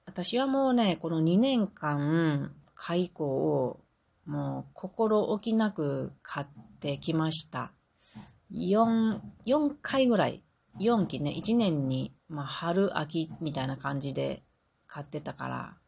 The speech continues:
今年で四回ぐらい飼いました。でも、来年はね、飼わないでおこうと思うんですよね。いや、でもわからん。山眉が分かってみたいっていう希望はあるんですけれどもね、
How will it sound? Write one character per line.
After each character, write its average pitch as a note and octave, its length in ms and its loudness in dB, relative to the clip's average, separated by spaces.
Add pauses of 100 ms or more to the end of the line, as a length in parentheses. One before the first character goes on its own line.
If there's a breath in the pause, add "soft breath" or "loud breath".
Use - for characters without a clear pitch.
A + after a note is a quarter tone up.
(340)
今 - 140 -12
年 - 320 -2
で C#3+ 320 -2
四 D#3 200 -4
回 D3 220 -6
ぐ C#3+ 60 -2
ら C3 80 -2
い C3 60 -8
飼 C3 160 -10
い C3 40 -6
ま C#3 140 -6
し - 80 -4
た。 C3+ 180 -14 (680 loud breath)
で F#3+ 60 -8
も、 F#3+ 280 4
来 E3+ 240 2
年 D4+ 260 2
は D#3+ 140 2
ね、 C#3+ 680 -2 (720)
飼 D3 180 -4
わ C#3+ 140 0
な G#3 180 2
い F#3+ 80 0
で D3+ 100 -4
お C#3 60 -4
こ F3 220 0
う D#3 100 -2
と B2+ 380 -8
思 E3 240 -2
う - 20 -2
ん C3 60 -2
で B2+ 120 -4
す C3+ 160 -8
よ C3+ 120 -6
ね。 D3 400 -4 (100)
い E3 60 -10
や、 D3 80 -4
で D3+ 100 -6
も C#3+ 160 -2
わ D3+ 140 -2
か F3 180 -4
ら F3 120 0
ん。 E3+ 140 -4
山 G#3 380 2
眉 A3 400 2
が B3+ 220 2
分 A3+ 180 2
か A3+ 120 0
っ A3 60 -4
て - 220 -6
み B3 160 -2
た A#3+ 180 -2
い A3+ 60 0
っ A3 40 -6 (100)
て A3+ 100 -2
い A#3 100 0
う A3+ 220 2 (260 loud breath)
希 A#3 200 -8
望 A#3 300 2
は A#3+ 100 4
あ A#3 40 4
る A#3 140 2
ん A#3 80 4
で A#3+ 120 4
す - 120 -8
け A3+ 120 -6
れ A#3 100 -2
ど A#3 120 0
も G#3 140 0
ね、 G#3+ 540 0